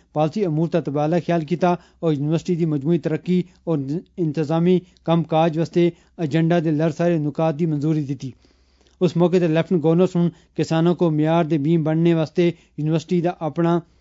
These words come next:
सीड सेंटर कायम करने दी जरूरत दा जोर दिता। उन्होंने सुन यूनिवर्सिटी को मशवरा दिता जो रसाई प्रोग्रामों को मजबूत बनावन तां जे नवीं टेक्नोलॉजी किसानां तोणी आसानी तक पहुंच सकै। मीटिंग के दौरान वाइस चांसलर स्कॉट्स कश्मीर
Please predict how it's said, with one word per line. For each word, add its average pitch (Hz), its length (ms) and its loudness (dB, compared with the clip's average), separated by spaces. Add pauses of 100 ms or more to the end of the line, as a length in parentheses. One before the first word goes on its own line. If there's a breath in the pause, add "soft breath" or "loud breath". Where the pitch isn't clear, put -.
(1400 soft breath)
सीड 180 400 2
सेंटर 170 540 0 (260 loud breath)
कायम 165 280 2
करने 170 260 2
दी 147 120 -4
जरूरत 151 240 -2
दा 165 100 0
जोर 147 200 -2
दिता। 143 260 -6
उन्होंने 180 240 0
सुन 165 160 -6
यूनिवर्सिटी 156 380 -2
को 156 100 -4
मशवरा 170 380 -2
दिता 156 260 -2
जो 160 160 -2
रसाई 139 300 -2
प्रोग्रामों 160 420 -2
को 165 100 -6
मजबूत 147 340 -2
बनावन 160 380 0 (260 soft breath)
तां 156 200 -2
जे 170 140 2
नवीं 165 220 2
टेक्नोलॉजी 156 540 -2 (260 loud breath)
किसानां 160 400 0
तोणी 160 300 -2
आसानी 160 360 0
तक 165 180 -2
पहुंच 160 260 -2
सकै। 139 200 -6 (360 soft breath)
मीटिंग 160 280 2
के 160 100 0
दौरान 170 320 0 (260 loud breath)
वाइस 160 240 0
चांसलर 160 340 -2
स्कॉट्स - 480 -6
कश्मीर 160 440 0